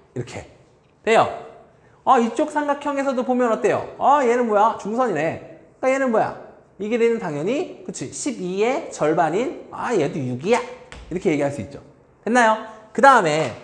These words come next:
파란 놈. 파란 놈이 이렇게 그어진 앤데, 아, 이것도 보니까 여기 이렇게 연결해보면 이 길이가 파란색의, 어, 이 십, 십, 십의 절반이죠. 그러니까 얘는 얼마야? 얘는 오야.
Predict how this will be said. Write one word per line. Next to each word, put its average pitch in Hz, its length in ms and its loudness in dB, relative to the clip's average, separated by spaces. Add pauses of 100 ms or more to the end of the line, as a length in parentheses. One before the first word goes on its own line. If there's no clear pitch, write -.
(300)
파란 285 320 2
놈. - 240 -6 (220)
파란 294 260 -2
놈이 277 200 -4
이렇게 247 340 -2
그어진 214 300 4
앤데, 123 640 -6 (200)
아, 277 260 6
이것도 262 280 -2
보니까 226 640 2
여기 170 240 -4
이렇게 117 600 -6
연결해보면 185 880 -2 (220)
이 233 140 -2
길이가 226 520 0
파란색의, 254 720 -2 (200)
어, 151 180 2
이 147 280 -4 (240)
십, - 340 -8
십, - 440 -6 (400)
십의 285 380 0
절반이죠. 180 840 4 (180)
그러니까 220 180 -2
얘는 226 200 2 (120)
얼마야? 147 300 -2 (320)
얘는 220 400 -4
오야. 233 160 6